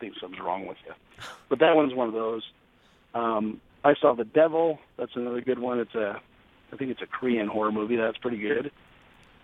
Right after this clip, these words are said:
And, uh, probably, you know, a lot of the, the old classics. Another good Spanish one is Time Crimes that I like a lot. It's a kind of a time travel murder horror movie, really good one.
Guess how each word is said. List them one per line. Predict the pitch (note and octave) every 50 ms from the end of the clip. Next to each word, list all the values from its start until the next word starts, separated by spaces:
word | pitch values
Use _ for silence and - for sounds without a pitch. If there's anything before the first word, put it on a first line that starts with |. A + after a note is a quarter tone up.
| _ -
And, | A#2 A#2 A2+ A2+ A2 G#2+ A2
uh, | A2 G#2+ G#2 G#2 G2+ G2+ F#2 - - - _ _ _ _ _ _ - - - - - _ _ -
probably, | - - C4+ D#4+ E4 D4 C#4+ A#3+ A3 A3 A3+ A3+ A3 G#3+ G#3 F3 - -
you | - G3+
know, | F3 E3+ E3+
a | F#3
lot | G#3+ A3+ A3+
of | G#3 F3
the, | D#3 C#3 - - C3+
the | C#3+ D3
old | C#3+ C#3+ C#3 -
classics. | - - A2+ A#2 A2+ - D3+ C3 A#2 - - -
Another | - E3+ F#3 F#3+ F3+
good | D3+ D3+ C#3+
Spanish | - - D3 C#3+ C3 -
one | - D3 C3+ A2+
is | G#2+ - -
Time | - E3 F3 E3 D3
Crimes | - - A2 G#2 G2+ G2+ A2 D3 D#3 - - - - - - - - - - - - - - - -
that | A#2
I | A2+ A2
like | G#2+ G#2+ G2+ -
a | G#2+
lot. | G#2 G#2+ A2+
It's | A2+ G#2+ - -
a | A2 G#2+ G2+ G2 - - - - - - - - - - - -
kind | G#3 G#3+ G#3
of | -
a | -
time | - E3+ F3 E3
travel | D#3 - D#3+ D#3+ D#3+ D3+ D#3 D3+ C#3+ C#3+ C#3+ - - _ _ -
murder | D#3 C3+ B2 C3 C3+ C#3 C3+ C#3 C3+ C3 B2
horror | - - C3+ C3 C3 C3 C3 B2+
movie, | C3 C3 B2+ B2+ C3 C3+ C3+ D3 - - - - - -
really | - A2+ A#2 A#2
good | A2 A#2 A#2
one. | B2 B2 C3 D3+